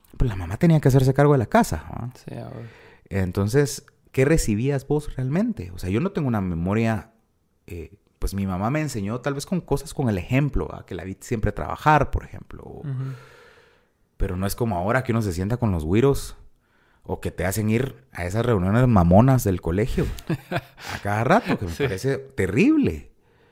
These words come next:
Speaker 1: ¿Vamos? O sea, a mí me llamaban del colegio mis güiros a cada rato y yo decía, "¿Qué chingados? Para eso les pago", ¿va? O sea, escuela de padres. Digo, "No, no jodan",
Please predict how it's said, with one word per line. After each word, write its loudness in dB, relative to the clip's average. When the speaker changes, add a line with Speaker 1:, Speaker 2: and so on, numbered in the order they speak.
Speaker 1:
¿Vamos? -2
O -10
sea, -6
a -10
mí -4
me 0
llamaban 0
del -2
colegio 2
mis 6
güiros 6
a -4
cada -6
rato -10
y -10
yo -10
decía, -8
"¿Qué -12
chingados? -2
Para 0
eso 2
les 2
pago", 0
¿va? -8
O -6
sea, -4
escuela 2
de 2
padres. 2
Digo, -14
"No, -16
no -16
jodan", -8